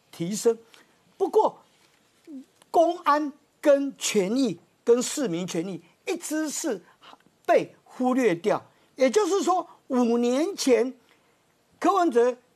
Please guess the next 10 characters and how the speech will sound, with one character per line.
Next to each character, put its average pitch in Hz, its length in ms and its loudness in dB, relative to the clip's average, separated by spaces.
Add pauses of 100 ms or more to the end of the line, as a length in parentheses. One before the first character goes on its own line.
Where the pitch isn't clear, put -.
(160)
据 339 360 0
以 190 380 -8 (120)
改 190 260 0
革 220 400 2 (100)
去 359 200 -2
要 330 220 4
求 226 260 0
停 233 360 -2
工 302 280 2
的， 220 180 2